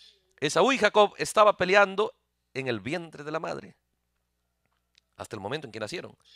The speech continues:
Así es con los denominacionales y la palabra,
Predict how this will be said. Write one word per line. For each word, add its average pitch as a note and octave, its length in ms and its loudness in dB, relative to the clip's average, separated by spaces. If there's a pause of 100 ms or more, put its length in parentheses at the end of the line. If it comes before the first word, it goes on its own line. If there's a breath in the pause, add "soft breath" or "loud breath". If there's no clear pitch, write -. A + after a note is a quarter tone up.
(300 soft breath)
Así F#3+ 220 -2
es C4 100 -2
con G3 120 2
los F#3 100 4
denominacionales F3+ 680 -2 (140)
y D3 140 -6
la F#3+ 260 4 (560)
palabra, F#2+ 720 -6